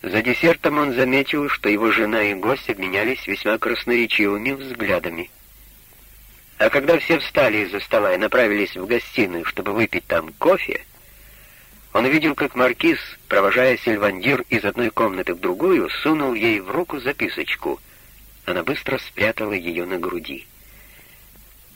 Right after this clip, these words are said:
«Бесстыжая женщина! Наглый негодяй!» пробормотал шевалье.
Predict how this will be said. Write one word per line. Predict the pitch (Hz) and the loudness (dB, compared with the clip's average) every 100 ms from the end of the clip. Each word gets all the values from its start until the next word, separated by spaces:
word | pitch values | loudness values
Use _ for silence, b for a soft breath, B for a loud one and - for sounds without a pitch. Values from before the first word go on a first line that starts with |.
| - | -20
«Бесстыжая | - 80 104 - - - 117 104 101 98 | -14 -4 -4 -4 -14 -2 0 2 2 2
женщина! | 87 95 98 87 - 85 - - - - B B B | 0 0 -2 -2 -2 -2 -6 -18 -20 -20 B B B
Наглый | 90 95 131 123 120 123 | -8 -2 2 2 2 2
негодяй!» | 117 117 123 127 123 107 82 69 - - | 2 0 2 0 2 0 0 -4 -12 -4
пробормотал | 104 107 104 104 104 85 | 0 0 0 2 2 2
шевалье. | - 98 104 104 78 | 0 2 0 0 -6